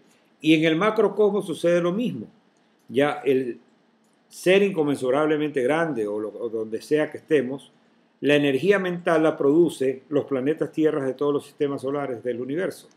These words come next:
Y en cada se-, planeta tierra existen seres humanos pensantes. Y existen animales que tienen también energía mental, pero en estado instintivo.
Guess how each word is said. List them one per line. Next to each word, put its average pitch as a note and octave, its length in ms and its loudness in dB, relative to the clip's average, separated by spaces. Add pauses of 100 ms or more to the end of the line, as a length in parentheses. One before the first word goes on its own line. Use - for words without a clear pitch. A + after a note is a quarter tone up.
(640)
Y C3 160 0
en C3+ 120 0
cada E3 240 2
se-, D3 160 -2
planeta D3+ 500 0
tierra C3+ 460 0
existen C#3+ 480 -6
seres D#3 240 0
humanos C3+ 400 -4
pensantes. D#3+ 680 -10 (720)
Y D3+ 120 4
existen D#3 400 0
animales E3+ 500 0
que D#3+ 120 -2
tienen C#3+ 360 0
también D3 300 -2
energía B2+ 360 0
mental, D3+ 520 0
pero C3 120 0
en A2 100 -8
estado C#3+ 580 -4 (240)
instintivo. C3+ 800 -4